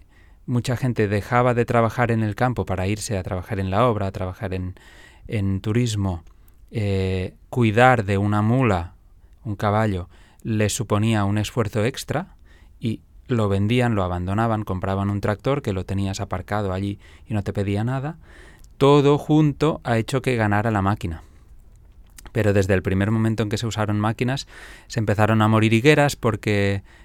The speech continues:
con el tractor arrancaban las raíces, eh, superficiales, que en muchos casos eran bastante gruesas. Eh, los almendros también perdían, eh, producción,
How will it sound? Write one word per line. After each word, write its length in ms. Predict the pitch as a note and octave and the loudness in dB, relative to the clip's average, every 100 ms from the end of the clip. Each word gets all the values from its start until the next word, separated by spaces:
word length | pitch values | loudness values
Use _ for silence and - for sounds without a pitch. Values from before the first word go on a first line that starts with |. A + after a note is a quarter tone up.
| - | -6
con 160 | G#2+ G2+ | 0 0
el 100 | G2 | 2
tractor 460 | G2+ G2 A2 G#2 - | 0 0 2 0 0
arrancaban 640 | G#2+ G2+ G2 G#2+ G#2 G2+ | 0 2 2 2 2 2
las 140 | G2 | 2
raíces, 800 | F#2 F#2+ G#2 - G2+ G2 - - | 2 2 2 0 0 0 -4 -8
eh, 440 | - G2 F#2 F2+ F#2 | -4 -4 -2 -4 -6
superficiales, 760 | - - F#2 G2 A2 G#2 F#2 | -6 -6 -4 -4 -2 0 -2
que 380 | - F#2 F2 F2+ | -4 -6 -4 -4
en 80 | F#2+ | -2
muchos 300 | F#2+ G2 F#2+ | -4 -4 -6
casos 300 | G2 G2 F2+ | -6 -6 -6
eran 240 | F#2 F2+ | -6 -6
bastante 380 | F2 E2+ F2+ F2+ | -8 -6 -6 -6
gruesas. 540 | F#2 A#2 C3 A2+ - - - - - - - - - | -4 -4 -6 -8 -12 -18 -20 -20 -20 -20 -20 -20 -20
Eh, 760 | - G#2+ G2 F#2+ F#2 F2+ F2+ F2+ | -4 0 2 2 2 0 -2 -2
los 200 | F#2 G2 | -2 0
almendros 460 | F#2+ G2 G#2+ G2+ G2 | 2 2 2 0 -2
también 520 | G2+ G2 G2+ G2+ G#2 - - - - | 0 2 2 0 -4 -10 -20 -20 -8
perdían, 1120 | G#2+ G2 G#2 G#2+ G2 F#2+ F#2+ F#2 F2+ F2+ F2+ - - | -2 -2 0 0 0 -2 -2 -4 -6 -10 -14 -18 -8
eh, 640 | F#2+ F2+ F2 F2 E2+ E2+ F2+ - | -6 -4 -6 -6 -8 -8 -10 -6
producción, 960 | G#2 F#2+ F2+ - D3 D3+ C#3 C#3 C3+ | -4 -4 -6 -2 0 2 0 -2 -6